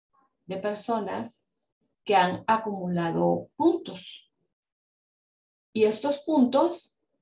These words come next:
tienen premios. Me voy a ir para acá arriba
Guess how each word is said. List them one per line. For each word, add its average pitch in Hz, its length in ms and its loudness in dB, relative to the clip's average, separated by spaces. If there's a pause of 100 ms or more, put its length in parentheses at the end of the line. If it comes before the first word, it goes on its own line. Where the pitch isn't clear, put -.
(880)
tienen 180 480 -2
premios. 269 760 -2 (2000)
Me 165 100 -6
voy 165 160 -4
a 196 100 -2
ir 226 220 -4
para 226 200 -2
acá 233 220 -6
arriba 208 460 -4